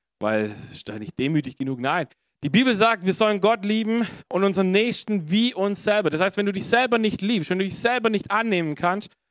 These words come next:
wirst du es nie mit dem Nächsten schaffen. Dann wirst du immer irgendwelche Dinge bei dem Gegenüber finden, die nicht liebenswert sind.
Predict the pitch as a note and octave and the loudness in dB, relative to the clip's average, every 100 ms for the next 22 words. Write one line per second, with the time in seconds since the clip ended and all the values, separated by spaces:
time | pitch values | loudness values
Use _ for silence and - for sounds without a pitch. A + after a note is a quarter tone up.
0 | _ _ _ _ C#3 D#3 D#3 D3 E3 E3 | _ _ _ _ -6 -2 -2 -2 -2 0
1 | C#3 B2+ C3+ A#2+ - G#2+ A2 - _ _ | 0 -2 -4 -6 -8 -14 -14 -18 _ _
2 | _ _ _ _ _ _ - C#3 - G#3 | _ _ _ _ _ _ -6 -4 2 2
3 | G#3+ G#3+ F#3+ D3+ - G3+ B3+ B3 F#3+ F#3+ | 4 4 2 0 -2 2 4 4 2 2
4 | F#3 F3+ F#3 F3+ G3 G#3+ F#3 - D#3+ G3 | 0 2 2 0 0 0 0 0 -2 -2
5 | G#3 A3 - _ _ _ _ _ _ _ | -8 -8 -14 _ _ _ _ _ _ _
6 | _ _ - E3 G3 - G#3 E3+ B2+ A2+ | _ _ -4 0 2 2 0 0 -4 -8
7 | - - G2+ | -8 -14 -18